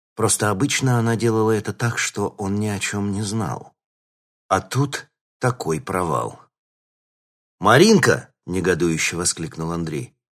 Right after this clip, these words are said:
«А ты что здесь делаешь?» Марина быстро выхватила у Иры камеру и показала её Андрею. «Пара снимков для заметки о пожаре», —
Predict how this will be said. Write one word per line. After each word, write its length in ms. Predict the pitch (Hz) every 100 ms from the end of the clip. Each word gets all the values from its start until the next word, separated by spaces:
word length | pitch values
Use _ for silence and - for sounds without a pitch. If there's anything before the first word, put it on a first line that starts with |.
| _
«А 140 | -
ты 160 | 123 226
что 200 | - 220
здесь 280 | 151 185 151
делаешь?» 540 | 143 87 62 - - _ _ _ _ _ _ _ _
Марина 360 | 98 110 143 120
быстро 360 | 127 - 104
выхватила 540 | 104 110 95 95 92 95
у 100 | 95
Иры 280 | 98 92
камеру 420 | 85 127 131 127 120
и 60 |
показала 500 | 117 92 98 87 92
её 340 | 92 90 87 85
Андрею. 560 | 82 76 67 58 52 - _ _ _ _ _ _ _
«Пара 200 | 190 185
снимков 540 | - 180 180 175 - - -
для 180 | 113 123
заметки 380 | 113 127 131
о 80 | 98
пожаре», — 500 | 87 80 85 82 78